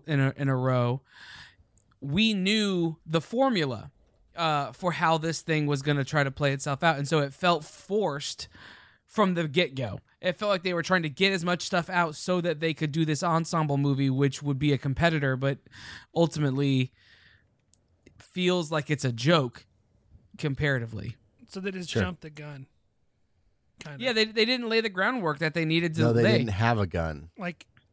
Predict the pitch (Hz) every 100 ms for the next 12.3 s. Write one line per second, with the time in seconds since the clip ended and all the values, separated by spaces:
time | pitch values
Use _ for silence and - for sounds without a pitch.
0 | _ _ _ 240 208 208 214 160 185 175
1 | 196 185 - 165 160 165 165 156 156 -
2 | 170 185 180 190 175 160 156 156 - 151
3 | 151 156 165 165 - - _ _ _ _
4 | _ _ - 160 151 156 156 160 - 156
5 | - 160 160 160 165 - _ _ _ _
6 | _ - 170 165 160 147 147 160 160 -
7 | _ _ _ _ _ _ _ - 117 98
8 | - 185 208 139 _ _ _ _ - 107
9 | 92 85 - 92 82 180 175 - 196 202
10 | 185 - 165 170 180 170 160 - _ 175
11 | 170 175 208 214 196 180 - 170 180 190
12 | 170 160